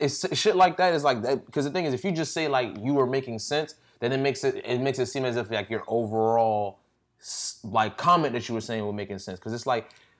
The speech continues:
I feel like parts of what he was saying was making sense. I feel like the only place that Colin Kaepernick hurt himself at was in the small stuff, like, you wore this specific T-shirt, you spoke,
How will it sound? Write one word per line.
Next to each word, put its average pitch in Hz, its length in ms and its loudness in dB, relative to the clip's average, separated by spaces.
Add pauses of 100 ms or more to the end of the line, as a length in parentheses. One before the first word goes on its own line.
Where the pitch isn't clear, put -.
(140)
I 113 80 2
feel 147 160 -2
like 123 240 4
parts - 340 4
of 147 80 2
what 135 140 4
he 120 60 0
was 117 160 -2
saying 113 180 -2
was 104 100 -2
making 101 200 -6
sense. 101 180 -8
I 104 80 -2
feel 143 140 -6
like 131 100 2
the 117 140 -6
only 139 240 -2
place 135 340 -2
that 110 160 -4
Colin 123 260 0
Kaepernick 113 420 -4 (120)
hurt 160 180 4
himself 117 440 -4
at 98 260 -4 (280)
was 139 400 4 (600)
in 120 400 0
the 110 180 -2
small 175 500 4
stuff, - 460 -8
like, 98 320 -2 (220)
you 110 120 0
wore 107 280 0
this 107 140 -4
specific 120 520 -2
T-shirt, 127 460 -4 (420)
you 117 220 -4
spoke, - 640 4